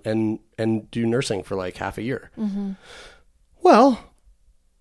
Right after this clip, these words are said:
Speaker 1: that might change some, that might change the way that I feel about my time spent
Speaker 2: Yeah.
Speaker 1: elsewhere. You know what I mean? Like,
Speaker 2: maybe you wanna connect with somebody.
Speaker 1: Yeah, totally.
Speaker 2: Yeah.
Speaker 1: You know, like, and, and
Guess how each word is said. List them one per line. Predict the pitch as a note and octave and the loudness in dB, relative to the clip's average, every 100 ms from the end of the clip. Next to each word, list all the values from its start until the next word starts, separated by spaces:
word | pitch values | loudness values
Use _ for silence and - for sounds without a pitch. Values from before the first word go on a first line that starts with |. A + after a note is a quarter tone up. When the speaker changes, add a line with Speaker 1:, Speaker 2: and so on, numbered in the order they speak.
| _ _ _ | _ _ _
Speaker 1:
that | D#3 A3 | 0 2
might | A3 A3 A3 | 4 4 4
change | E3 F#3+ C4+ G#3 | 2 4 4 2
some, | C3 B2 | 0 0
that | D3 F#3+ | 0 0
might | G3 | 0
change | - E3+ F3 F#3 D3+ | 0 2 4 4 2
the | D#3 | 2
way | E3 | 4
that | E3 D#3+ | 4 4
I | D#3 | 4
feel | F#3 F#3+ | 4 4
about | D3 C#3 | 4 4
my | D3 | 2
time | - D#3 E3 E3 | 2 2 4 4
spent | - - G3 - - - - | 2 -2 -2 -4 -10 -18 -8
Speaker 2:
Yeah. | - | -2
Speaker 1:
elsewhere. | G#2 F#3 G2+ F2+ F2 A2+ | 0 0 -4 -6 -6 -2
You | B2 | 2
know | |
what | B2 | 2
I | A#2+ | 2
mean? | C#3+ F#3+ | 2 2
Like, | A#2 A2+ - - _ _ _ _ _ - | 2 0 -6 -16 _ _ _ _ _ -10
Speaker 2:
maybe | G3 G3 | -8 -4
you | G3+ | -6
wanna | F#3+ G3 | -6 -8
connect | A3 A#3 A#3+ G#3+ | -6 -6 -6 -8
with | - | -8
somebody. | G3 F#3 F#3 G3+ | -8 -6 -6 -4
Speaker 1:
Yeah, | G3 D#4 - | 0 0 -2
totally. | - F3+ F#3+ - - | 0 0 0 -2 0
Speaker 2:
Yeah. | |
Speaker 1:
You | B2+ | 2
know, | C#3+ | 4
like, | D#3+ B2 C3+ | 4 2 2
and, | C#3 C3 - _ - | 4 2 -2 _ 0
and | C3+ C3+ B2 | 2 2 0